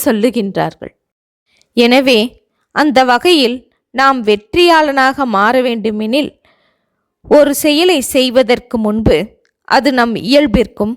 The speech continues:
உணர்வு நிலைக்கும் ஏற்றதுதானா என்பதை சிந்தித்த பின்பு செயலாற்றினால் நமது வாழ்விற்கு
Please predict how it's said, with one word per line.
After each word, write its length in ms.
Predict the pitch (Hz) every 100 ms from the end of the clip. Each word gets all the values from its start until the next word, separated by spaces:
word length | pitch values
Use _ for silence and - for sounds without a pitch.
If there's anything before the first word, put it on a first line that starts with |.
| - _ _ _ 262
உணர்வு 420 | 320 339 349 277
நிலைக்கும் 580 | 226 214 269 - - - _ _ _
ஏற்றதுதானா 920 | 226 233 247 320 302 320 254 240 226 214 - _ _ _ -
என்பதை 420 | 302 277 262 240
சிந்தித்த 600 | 208 - 226 233 311 277
பின்பு 420 | - 202 220 277 170 202 _ _ _
செயலாற்றினால் 920 | - 220 226 277 240 240 240 240 220 247 _ _ _ _ -
நமது 300 | 294 294 277
வாழ்விற்கு 720 | 240 240 330 330 254 -